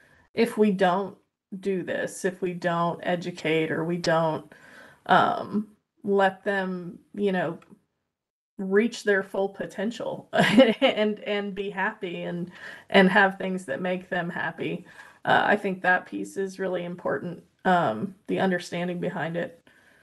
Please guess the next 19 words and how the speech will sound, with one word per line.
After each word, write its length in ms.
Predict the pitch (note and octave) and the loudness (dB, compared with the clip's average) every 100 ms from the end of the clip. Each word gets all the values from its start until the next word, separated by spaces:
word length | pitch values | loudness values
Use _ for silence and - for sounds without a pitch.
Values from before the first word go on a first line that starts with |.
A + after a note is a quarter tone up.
| _ - | _ -2
is 220 | G3 F#3 | 0 2
really 200 | F#3 F3 | 2 0
important. 440 | D#3 - F3+ - F3+ | -2 -2 -2 -2 -4
So 160 | F3+ | -4
I 60 | F3 | -2
definitely 460 | F3 F3 F3+ F3 | -4 -4 -8 -6
agree, 520 | F3+ F#3 F3 E3+ E3+ - - | -4 -2 -2 -2 -6 -10 -6
uh, 340 | - F#3 G#3 G#3+ - | -4 -2 -2 -4 -6
with, 360 | G#3 G3 F#3+ - | 0 2 0 0
with 320 | F#3+ F#3 - | 2 2 2
your 420 | F#3+ F3+ F3+ F3 - - | 2 2 2 0 -4 0
<laughs> 160 | D#4 | 0
suggestion. 960 | B3 - G#3+ F#3+ F#3+ F#3+ - G3 E3 E3+ - - - - - | 0 -2 -2 0 -2 -2 -6 -6 -6 -8 -14 -20 -20 -12 4
Um, 320 | G3 F#3+ F3+ | 6 6 4
I 80 | G3 | -2
do 220 | G3 B3 | -2 -4
wanna 220 | A#3 G3 | -4 -6
say 340 | F#3+ - F#3+ F#3+ | -6 -2 0 0
though, 540 | F#3+ F#3 F3+ F3+ F3+ | -2 -2 -2 -4 -8